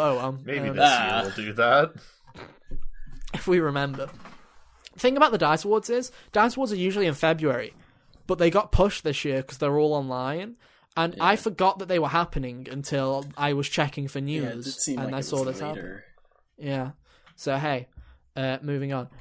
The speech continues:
Speaker 1: Anyway, action game of the year was Hades. Um, again, I don't think there's any disagreements with that. Adventure game of the year, Ghost of Tsushima.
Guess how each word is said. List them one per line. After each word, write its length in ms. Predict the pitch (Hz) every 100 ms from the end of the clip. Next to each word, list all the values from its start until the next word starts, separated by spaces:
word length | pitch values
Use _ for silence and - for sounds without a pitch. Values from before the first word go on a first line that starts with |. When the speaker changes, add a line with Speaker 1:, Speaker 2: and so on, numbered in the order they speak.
| -
Speaker 1:
Anyway, 300 | 160 143 127
action 300 | 180 240 220
game 180 | 202 165
of 40 |
the 60 | 139
year 140 | 131
was 120 | 139 143
Hades. 760 | 156 143 139 170 233 - - -
Um, 520 | 139 135 131 127 127 - _ _ -
again, 340 | 143 143 143
I 60 | 143
don't 120 | 127
think 120 | 131
there's 120 | 123
any 260 | 131 127 131
disagreements 500 | - 131 - 123 127
with 80 | 135
that. 180 | 127 - _ - _ -
Adventure 460 | 147 190 247 - 202
game 260 | 170 156
of 80 | 143
the 80 | 143
year, 320 | 135 127 117 -
Ghost 360 | - 143 143 -
of 60 |
Tsushima. 680 | 156 247 233 - 151 117 120